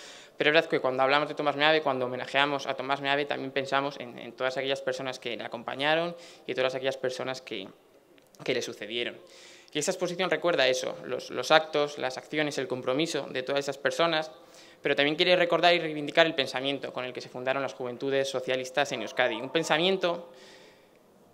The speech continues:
que se desarrolló hace ciento veinte años, pero que tiene muchas, muchos principios, muchos valores, muchas reflexiones que siguen siendo hoy totalmente vigentes y que se, se asentaban, podríamos decir, en cuatro, en cuatro bases o en cuatro ejes.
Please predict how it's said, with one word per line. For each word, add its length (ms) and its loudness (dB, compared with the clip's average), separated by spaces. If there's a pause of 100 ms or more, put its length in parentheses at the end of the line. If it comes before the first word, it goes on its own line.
(340)
que 100 -4
se 120 -4
desarrolló 480 0
hace 160 0
ciento 260 2
veinte 240 4
años, 260 4
pero 200 0
que 80 -2
tiene 320 -2
muchas, 640 -2 (500)
muchos 260 -8
principios, 360 -4
muchos 240 -4
valores, 260 2
muchas 220 -6
reflexiones 500 -6
que 120 -8
siguen 240 -8
siendo 300 -2
hoy 140 -2
totalmente 960 0
vigentes 580 -2 (720)
y 80 -6
que 120 4
se, 280 -4
se 120 -2
asentaban, 460 2 (100)
podríamos 260 0
decir, 220 -6
en 100 -6
cuatro, 420 0
en 120 -10
cuatro 260 0
bases 220 0
o 20 -8
en 80 -8
cuatro 260 2
ejes. 300 -8